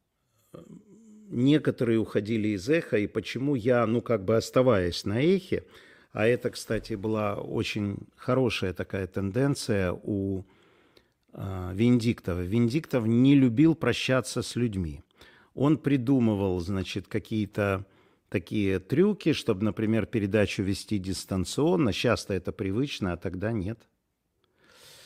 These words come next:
Он один из первых это ввёл. А, чтобы вести, м, я там достал одну программу, чтобы можно было вести. Щас уже появились всякие зумы.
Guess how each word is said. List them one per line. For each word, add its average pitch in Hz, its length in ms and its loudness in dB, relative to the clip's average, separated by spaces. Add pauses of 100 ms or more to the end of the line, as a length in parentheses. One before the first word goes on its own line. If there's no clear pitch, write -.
(600)
Он 135 220 6
один 147 260 6
из - 120 0
первых 104 440 2
это 87 200 -2
ввёл. 85 460 -6 (840)
А, 101 420 -2
чтобы 101 300 -2
вести, 104 640 0 (180)
м, 120 920 -16
я 117 240 4
там 95 200 0
достал 95 420 -2
одну 90 240 -4
программу, 147 640 2
чтобы 90 300 -4
можно 90 300 -4
было 87 200 -4
вести. 95 360 -4
Щас - 360 0
уже 82 280 -8
появились 87 600 -6
всякие 82 440 -6
зумы. 110 480 0